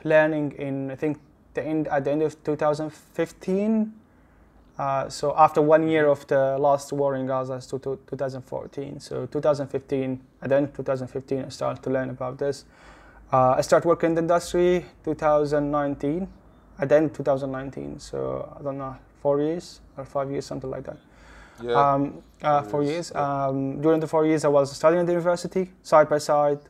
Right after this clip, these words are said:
Speaker 1: um,
Speaker 2: Mm-hmm.
Speaker 1: um, learning Houdini or learning the softwares that can give, can, can through those software can draw my, my, my ideas or my, the, the things that I think of, of tell, uh, of the, of tell,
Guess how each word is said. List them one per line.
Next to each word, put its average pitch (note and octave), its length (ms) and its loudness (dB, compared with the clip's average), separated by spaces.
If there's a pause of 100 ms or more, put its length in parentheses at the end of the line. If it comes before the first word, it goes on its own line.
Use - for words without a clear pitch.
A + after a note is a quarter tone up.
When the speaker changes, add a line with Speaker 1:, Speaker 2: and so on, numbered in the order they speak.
Speaker 1:
um, C3 400 -6 (440)
Speaker 2:
Mm-hmm. C3 220 -6
Speaker 1:
um, B2+ 180 -10 (1000)
learning D#3+ 320 6
Houdini E3 380 -2
or D3 120 0
learning D3 220 2
the D3 80 -2
softwares D3 580 0
that C3+ 240 -6 (220)
can C3+ 500 -6 (220)
give, D3 280 0
can, D3+ 240 2
can C#3+ 320 2 (600)
through F3+ 220 6
those D#3 280 2
software D3 400 2
can C#3+ 240 -2
draw D3 200 2
my, C#3 320 0
my, C3+ 320 -4
my C#3 180 -4
ideas C#3+ 460 0
or C3+ 300 -2 (340)
my, C#3+ 200 -4
the, C#3+ 160 -6
the C#3+ 140 -6
things D3+ 220 -2
that C#3 80 -4
I C#3 120 0
think C#3 260 -6
of, C3+ 320 -2
of C3 300 -2
tell, D3 160 4
uh, C3+ 280 0
of C3 120 -6
the, C#3+ 140 -6 (100)
of - 200 -2
tell, C#3+ 340 -2